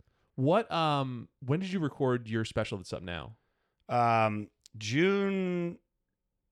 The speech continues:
Speaker 2: what year is it now?
Speaker 1: It's
Speaker 2: Twen-
Speaker 1: twenty twenty-three.
Speaker 2: So June twenty twenty-two, and then it came out in September.
Speaker 1: So it's, it's coming up on a year that it's been out.
Speaker 2: But yeah, it'll, in another month, it'll have been a year, yeah.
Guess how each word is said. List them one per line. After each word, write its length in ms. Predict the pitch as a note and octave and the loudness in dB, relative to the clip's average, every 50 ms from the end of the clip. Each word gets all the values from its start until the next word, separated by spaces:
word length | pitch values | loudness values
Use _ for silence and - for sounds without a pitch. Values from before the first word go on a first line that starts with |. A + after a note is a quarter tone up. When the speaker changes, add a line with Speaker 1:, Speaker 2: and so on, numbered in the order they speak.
| _ _ | _ _
Speaker 2:
what 180 | - C#3+ D3+ - | -4 -4 -4 -4
year 160 | A#2 A2+ A#2 | -4 -4 -4
is 80 | A2+ G#2+ | -4 -6
it 60 | A#2+ | -8
now? 260 | G#2+ G#2+ A2+ A#2+ C3 B2+ | -8 -6 -6 -6 -8 -10
Speaker 1:
It's 80 | - - | -12 -10
Speaker 2:
Twen- 140 | - A#2+ A#2+ | -10 -10 -6
Speaker 1:
twenty 200 | - C#3 B2+ A2+ | -2 -2 -2 -2
twenty-three. 420 | - A2 G2+ F#2+ - D3 C3 F#2 | -2 -4 -4 -2 0 0 0 4
Speaker 2:
So 40 | F2+ | 4
June 160 | E3+ G3 G3+ | 4 4 4
twenty 260 | - E3+ F3+ F3 D#3+ | 2 0 -2 0 -2
twenty-two, 580 | - - D3+ C#3 B2+ A2 - - B2 A2+ A#2 A#2+ | -2 -2 -2 -2 -2 -2 -2 0 0 0 0 0
and 120 | A#2+ A#2 | -2 -2
then 80 | A2+ A2 | -2 -2
it 80 | A2 - | -4 -2
came 240 | - - B2 A2+ A2+ | -2 0 0 2 4
out 240 | A2+ A#2 A#2 A#2 - | 4 4 4 2 0
in 120 | G#2+ G#2 | -4 -8
September. 720 | - - F2+ - - G2+ F#2+ F#2+ D#2+ D2 C2 - - - _ _ _ _ _ _ _ _ _ _ _ _ _ _ | -8 -10 -10 -8 -6 -4 -4 -4 -6 -8 -10 -14 -16 -20 _ _ _ _ _ _ _ _ _ _ _ _ _ _
Speaker 1:
So 140 | - - C#3 | 0 2 2
it's, 160 | C3+ B2+ - - - | 2 2 0 -2 -2
it's 180 | C#3+ C3+ - | -2 -2 -2
coming 220 | - D#3 C#3+ C#3 C3 | 0 0 0 2 2
up 100 | A#2 B2 | 2 2
on 80 | A2+ | 0
a 40 | G#2+ | 0
year 240 | G#2 G#2 G#2 G2+ G2 | 2 2 2 2 2
that 100 | F2 E2+ | 0 -2
it's 100 | F2 - | -4 -6
been 140 | G#2+ G2+ F#2 | -8 -6 -6
out. 220 | F2+ F2 E2+ - | -4 -4 -4 -2
Speaker 2:
But 140 | C3 C#3+ C#3+ | -2 -2 2
yeah, 200 | D#3 D#3+ C#3+ A#2 | 4 4 4 4
it'll, 180 | A2+ A2+ A2+ A2+ | 4 2 0 -2
in 180 | - - B2 A#2 | -4 -6 -8 -6
another 220 | A#2 B2 A#2+ A#2+ | -6 -4 -4 -2
month, 320 | A#2 A#2+ B2 A#2+ A2 - - | -2 0 0 -2 -2 -2 -2
it'll 140 | G2 G2 F#2+ | -2 -2 -2
have 60 | F#2 | -2
been 100 | G2 F#2+ | -4 -6
a 60 | F#2+ F#2+ | -4 -4
year, 260 | G2 G#2 G2+ E2 D#2 | -4 -4 -4 -4 -4
yeah. 200 | E2 F#2+ F#2 E2+ | -6 -6 -6 -6